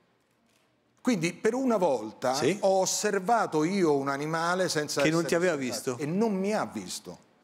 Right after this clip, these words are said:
Speaker 1: Ho continuato a fare questo nei mesi
Speaker 2: Sì.
Speaker 1: successivi, visto che, diciamoci la verità, avevamo poco da fare.
Speaker 2: Sì.
Speaker 1: E, e, e mia moglie era anche contenta perché stavo fuori casa tanto, sai, il lockdown era alleggerito da questa mia assenza.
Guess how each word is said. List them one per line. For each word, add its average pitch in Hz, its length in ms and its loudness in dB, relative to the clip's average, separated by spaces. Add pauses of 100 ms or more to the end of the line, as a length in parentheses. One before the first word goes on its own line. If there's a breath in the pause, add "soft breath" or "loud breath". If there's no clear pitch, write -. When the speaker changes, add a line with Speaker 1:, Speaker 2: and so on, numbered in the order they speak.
(680 loud breath)
Speaker 1:
Ho 214 160 2
continuato 226 480 2
a 165 40 2
fare 147 200 2
questo 123 460 2
nei 131 160 2
mesi 139 260 0
Speaker 2:
Sì. 123 100 -2
Speaker 1:
successivi, 139 440 0
visto 127 320 0
che, 117 160 -2
diciamoci 123 380 -2
la 127 80 0
verità, 123 380 -2
avevamo 120 420 -2
poco 123 260 0
da 123 100 -2
fare. 147 480 -4
Speaker 2:
Sì. 135 320 0 (240)
Speaker 1:
E, - 160 -8
e, - 140 -10 (400)
e - 160 -10
mia 175 140 0
moglie 185 240 4
era 147 100 4
anche 147 220 0
contenta 127 560 -2
perché 95 200 -6
stavo 113 260 -2
fuori 110 380 -2 (720 loud breath)
casa 127 360 0
tanto, 120 460 0
sai, 120 180 2
il 208 480 0
lockdown 151 600 2
era 143 200 4
alleggerito 156 680 2
da 156 140 2
questa 165 280 0
mia 175 180 0
assenza. 208 640 0